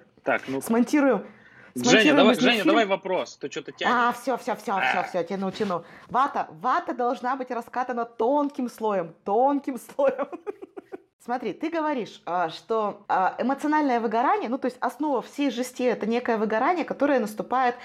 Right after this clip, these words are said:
Speaker 2: от усталости, да, от переработок, от, а, напряжения, которого есть в жизни. И у меня тут есть вопрос тролльский, вот от моего вн-, внутреннего тролля. А, я работала в компании, это производство, монополисты, и там вообще нет переработок. Там люди приходят ровно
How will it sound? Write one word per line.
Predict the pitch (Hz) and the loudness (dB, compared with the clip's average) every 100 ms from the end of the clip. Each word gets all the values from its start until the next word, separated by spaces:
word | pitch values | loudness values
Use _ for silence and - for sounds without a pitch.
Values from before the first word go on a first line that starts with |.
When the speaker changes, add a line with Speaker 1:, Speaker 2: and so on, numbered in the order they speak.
| - - | -12 -2
Speaker 2:
от | 233 247 | -2 -2
усталости, | 240 - 285 277 202 185 - | -10 -4 0 0 0 -4 -12
да, | 165 208 226 | -6 -2 -2
от | - 208 - | -2 -6 -4
переработок, | 302 294 269 240 202 214 214 185 196 | -4 -2 0 -2 -2 -4 -4 -4 -4
от, | 202 - - - | -6 -10 -16 -6
а, | 185 185 | -2 0
напряжения, | 208 214 240 247 277 247 | -2 -2 -2 2 2 0
которого | - 240 254 233 | -2 0 2 2
есть | 214 226 | 2 0
в | |
жизни. | 202 220 180 143 - - - | 0 0 0 -4 -8 -10 -2
И | |
у | 190 | 0
меня | 269 415 | 2 0
тут | - | 0
есть | 247 330 | -2 0
вопрос | 240 247 220 - | -2 0 0 0
тролльский, | 233 233 190 - - - | 2 2 2 -4 -14 -4
вот | 180 | -2
от | 208 233 | -2 -2
моего | 226 294 | -2 -2
вн-, | 240 247 190 | -4 -6 -4
внутреннего | 247 294 285 269 233 | -4 0 0 0 -2
тролля. | 254 240 160 135 | 0 0 0 -4
А, | - 202 202 - - | -4 -2 -2 -2 -2
я | 233 311 | -2 0
работала | 262 285 302 254 | -2 -4 -2 -4
в | 247 | -4
компании, | 233 240 269 277 247 226 - - 1017 - | -6 -4 -4 -2 -2 -4 4 6 6 4
это | - 220 | 0 -2
производство, | 269 269 233 302 392 - 180 - | 0 0 0 -4 -4 -4 -4 -2
монополисты, | 202 220 220 226 294 392 - | -4 -4 -2 -2 -2 -4 -6
и | - 214 | -8 -6
там | 233 254 | -2 0
вообще | 220 233 294 | 0 -4 -4
нет | 285 254 | -4 -4
переработок. | - 220 214 196 175 170 - | -4 -4 -4 -4 -6 -6 -2
Там | 262 254 | 0 2
люди | 294 220 | 0 -2
приходят | 220 254 - 392 370 | -6 -6 -4 -4 -2
ровно | 349 339 311 285 | -2 -2 -4 -6